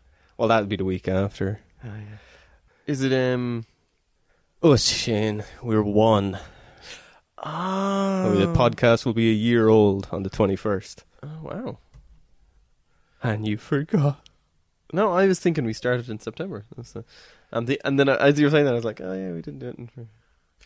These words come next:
Speaker 2: uh, we didn't do it in for our anniversary. <laughs>
Speaker 1: Yeah. Well, no, we, well,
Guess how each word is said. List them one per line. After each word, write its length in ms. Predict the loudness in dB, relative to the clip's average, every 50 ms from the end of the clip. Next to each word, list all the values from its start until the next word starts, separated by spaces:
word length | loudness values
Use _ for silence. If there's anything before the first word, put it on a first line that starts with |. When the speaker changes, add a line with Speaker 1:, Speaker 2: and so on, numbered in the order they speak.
| _ _ _ _ _ _ _ _ _ _ _ -8
Speaker 2:
uh, 360 | -6 -4 -4 -4 -4 -6 -8 -10 -10
we 80 | -8 -8
didn't 140 | -6 -4 -4
do 80 | -4
it 40 | -4
in 120 | -4 -6
for 180 | -8 -8 -6 -4
our 380 | -2 -2 -2 -2 -2 -4 -6 -8 _ _ _ _ _ _ _ _ _ _ -20 -20 _ -12
anniversary. 460 | -12 -10 -8 -6 -6 -6 -8 -8 -12 -16
<laughs> 560 | -18 -4 0 0 0 0 -2 -2 -2 -2 2
Speaker 1:
Yeah. 300 | 4 4 6 6 4 2 -2 _ _ _ 2
Well, 200 | 4 6 6 8
no, 180 | 8 8 8
we, 140 | 8 6 6
well, 300 | 4 2 0 -2 -2 -2